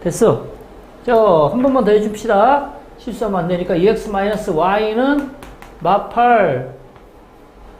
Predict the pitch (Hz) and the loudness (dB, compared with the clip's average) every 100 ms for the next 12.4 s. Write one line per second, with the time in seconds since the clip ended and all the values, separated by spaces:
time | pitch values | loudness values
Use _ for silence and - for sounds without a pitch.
0 | - 202 196 196 302 - - - - - | -10 -4 0 2 0 -4 -14 -20 -20 -8
1 | 190 226 247 247 254 262 269 196 185 170 | -2 2 4 2 2 4 4 2 0 0
2 | 202 254 247 247 240 226 220 226 170 175 | 2 0 0 0 2 0 0 -4 -2 0
3 | - - - - - - - - - - | 0 -4 -12 -20 -20 -20 -20 -20 -20 -20
4 | - - - - - - - - - - | -20 -20 -20 -20 -20 -20 -20 -20 -20 -20
5 | - - 294 285 - 285 262 180 113 - | -20 -2 0 0 -2 -2 2 2 0 -6
6 | - - - - - 269 277 311 285 277 | -18 -20 -20 -20 -2 0 2 0 0 0
7 | 269 196 214 185 147 185 226 233 233 - | 2 2 2 2 0 0 0 0 -2 -8
8 | - - 180 208 262 254 240 214 226 214 | -18 -4 0 2 2 0 -4 -10 -8 -8
9 | 214 277 285 285 - - - - - - | -2 -2 -2 -6 -18 -20 -20 -20 -20 -20
10 | - - 214 214 143 - - - - - | -16 -4 0 0 -2 -8 -18 -20 -20 -20
11 | - - 170 202 220 247 247 214 247 190 | -20 -8 -2 0 2 2 2 0 -2 -2
12 | 185 196 302 - | 0 0 -4 -6